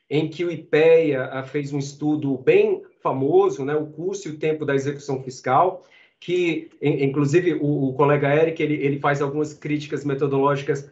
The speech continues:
eh, ferrenhas com relação a essa pesquisa, mas, de fato, eh, essa pesquisa do ipea foi, ah, fundamental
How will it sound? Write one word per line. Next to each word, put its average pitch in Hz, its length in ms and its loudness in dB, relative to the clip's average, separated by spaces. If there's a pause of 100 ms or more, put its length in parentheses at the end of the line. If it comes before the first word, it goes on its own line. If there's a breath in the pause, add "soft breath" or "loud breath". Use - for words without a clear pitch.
(200 soft breath)
eh, 135 140 -6
ferrenhas 165 720 2
com 151 100 -4
relação 143 520 -4 (180 loud breath)
a 139 180 2
essa 143 240 -4
pesquisa, 190 600 -6
mas, 190 360 0
de 220 120 -12
fato, 196 520 0 (300 soft breath)
eh, 165 380 0
essa 226 300 -2
pesquisa 180 580 -4
do 147 160 -4
ipea 156 560 0
foi, 160 600 -4 (300 soft breath)
ah, 156 200 2
fundamental 185 1120 2